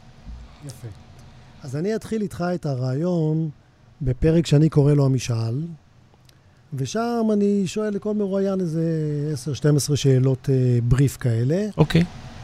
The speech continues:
Speaker 1: ופה אתה מת-, <clears throat> מתבקש לתת תשובות קצרות, ואחרי כן יהיה לנו כחצי שעה להסביר את התשובות האלה ולדבר עליהן,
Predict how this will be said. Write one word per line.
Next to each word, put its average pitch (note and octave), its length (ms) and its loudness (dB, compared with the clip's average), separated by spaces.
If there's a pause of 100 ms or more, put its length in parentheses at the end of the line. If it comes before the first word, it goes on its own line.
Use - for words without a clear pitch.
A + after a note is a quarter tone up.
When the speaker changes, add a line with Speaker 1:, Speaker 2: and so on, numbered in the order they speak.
(220)
Speaker 1:
ופה F#3+ 760 -4
אתה A3+ 140 -4
מת-, - 500 -4
<clears throat> G3 180 8
מתבקש E3+ 440 2
לתת F#3+ 240 2
תשובות F3 340 0
קצרות, D3 540 -2 (640)
ואחרי A#3 260 -4
כן G#3+ 140 -2
יהיה G3+ 120 2
לנו G3 280 2
כחצי F3 720 0
שעה D3 340 2
להסביר C3+ 500 0
את C3 100 -8
התשובות C3 400 -2
האלה F#3 280 6
ולדבר C3+ 540 6
עליהן, G3 440 4